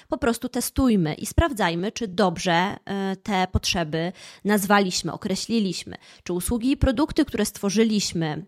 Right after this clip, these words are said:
czy doszlifowaliśmy pod te potrzeby, faktycznie działają. Bo to, co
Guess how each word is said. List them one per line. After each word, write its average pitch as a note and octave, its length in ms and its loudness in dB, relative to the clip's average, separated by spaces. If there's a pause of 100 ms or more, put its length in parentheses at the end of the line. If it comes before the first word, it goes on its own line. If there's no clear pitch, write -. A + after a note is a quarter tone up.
(160)
czy G3 140 -2
doszlifowaliśmy A3 1120 0 (360)
pod - 300 2
te E3 120 -4
potrzeby, F#3 640 -4 (180)
faktycznie B3 520 -2
działają. C#4+ 580 4 (240)
Bo G3 100 -2
to, C#4 120 0
co C4+ 400 4